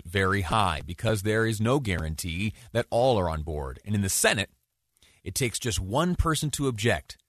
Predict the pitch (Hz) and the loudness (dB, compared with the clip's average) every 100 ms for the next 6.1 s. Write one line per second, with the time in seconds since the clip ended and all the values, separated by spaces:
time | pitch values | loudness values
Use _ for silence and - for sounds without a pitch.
0 | _ _ _ - 98 - 139 127 120 120 | _ _ _ -14 -8 -4 0 2 2 2
1 | 117 104 117 120 117 - 113 90 78 - | -2 -2 -2 -2 -2 0 2 2 -2 -8
2 | 71 - _ _ _ _ _ _ _ _ | -12 -16 _ _ _ _ _ _ _ _
3 | _ _ _ _ _ _ _ _ _ _ | _ _ _ _ _ _ _ _ _ _
4 | _ _ _ _ _ _ _ _ - 127 | _ _ _ _ _ _ _ _ -8 -6
5 | 104 92 110 - 95 95 85 117 104 67 | -2 2 2 0 -2 -4 -2 -2 -2 -4